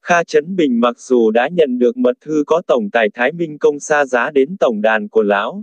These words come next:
nhưng cũng không ngờ vị tổng tài lại có bộ mặt trẻ măng như vậy. Nhìn dung diện của vị tổng tài Thái Minh Công, Kha giáo chủ đoán chừng gã tổng tài này không ngoài đôi mươi, vừa ngây thơ, vừa dại khờ, duy có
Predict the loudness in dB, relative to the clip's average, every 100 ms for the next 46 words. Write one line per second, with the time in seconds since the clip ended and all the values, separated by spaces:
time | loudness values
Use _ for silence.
0 | -12 -2 -2 0 -2 -2 0 -2 2 2
1 | 2 2 0 0 -2 -2 0 2 2 0
2 | -2 -2 0 2 2 2 -2 -4 -2 -2
3 | 0 -2 -6 -2 0 2 0 -2 _ _
4 | _ _ _ _ _ _ 0 0 2 -2
5 | -2 0 2 2 0 2 2 2 0 -2
6 | 0 -2 -2 -2 -2 -2 -6 -4 0 0
7 | -2 _ -2 0 0 -2 -2 0 0 2
8 | 0 -2 -2 0 0 -2 -2 -2 -2 -2
9 | 0 0 2 2 0 -2 0 2 2 2
10 | 2 0 2 2 2 -2 -2 0 2 0
11 | 0 2 4 4 -2 _ 0 2 2 0
12 | 0 2 4 2 0 -8 -6 -2 0 0